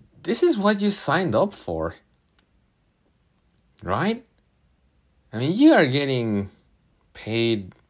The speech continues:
premium, man. Like, hospitals and doctors. And I'm not saying they don't deserve it. They deserve it, right? They, they go through an education. And, um, they're very smart people, obviously.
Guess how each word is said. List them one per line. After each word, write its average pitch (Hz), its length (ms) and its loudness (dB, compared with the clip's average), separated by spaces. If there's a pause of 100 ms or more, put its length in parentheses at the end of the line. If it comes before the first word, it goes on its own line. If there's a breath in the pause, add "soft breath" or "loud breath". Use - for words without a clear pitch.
premium, 160 580 4
man. 107 760 -4
Like, 95 140 -6
hospitals 208 720 -2
and 90 120 -6
doctors. 156 320 -4
And 127 180 -2
I'm 240 140 -4
not 302 100 -8
saying 202 180 0
they 185 80 4
don't 160 120 2
deserve 123 380 -2
it. 180 100 -4
They 156 140 -2
deserve 113 380 -4
it, 147 100 -4
right? 123 240 -4
They, 92 140 -4
they 98 240 -4
go 107 180 0
through 131 140 -6
an 131 40 -6
education. 117 720 -8 (640 loud breath)
And, 92 340 -10
um, 87 580 -8 (100)
they're 95 160 -4
very 117 200 -2
smart 104 320 -6
people, 85 300 -10
obviously. 85 500 -10